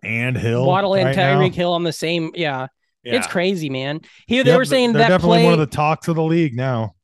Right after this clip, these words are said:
Speaker 2: that touchdown that, um, is that
Speaker 1: All
Speaker 2: a
Speaker 1: their
Speaker 2: pun? Was that a
Speaker 1: yeah.
Speaker 2: pun?
Speaker 1: N-, no.
Speaker 2: Okay. Um, sorry. Talks of the league felt like it was some sort of a thing I wasn't catching.
Speaker 1: Yeah, yeah. They
Speaker 2: Uh, yeah.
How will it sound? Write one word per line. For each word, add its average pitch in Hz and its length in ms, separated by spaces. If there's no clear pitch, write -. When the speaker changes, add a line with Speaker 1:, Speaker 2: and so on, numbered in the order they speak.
Speaker 2:
that 220 260
touchdown 208 540
that, 170 280
um, 139 680
is 202 80
that 143 80
Speaker 1:
All 170 80
Speaker 2:
a - 20
Speaker 1:
their 226 80
Speaker 2:
pun? 302 320
Was 170 80
that 226 100
a - 40
Speaker 1:
yeah. - 40
Speaker 2:
pun? 226 340
Speaker 1:
N-, 127 140
no. 117 280
Speaker 2:
Okay. 147 260
Um, 196 580
sorry. 170 240
Talks 208 360
of 175 60
the 170 100
league 170 340
felt 156 220
like 147 180
it 147 80
was 139 140
some 151 140
sort 151 200
of 135 60
a 131 60
thing 156 280
I 123 80
wasn't 131 320
catching. - 380
Speaker 1:
Yeah, 127 80
yeah. 117 300
They 160 160
Speaker 2:
Uh, 202 400
yeah. 175 300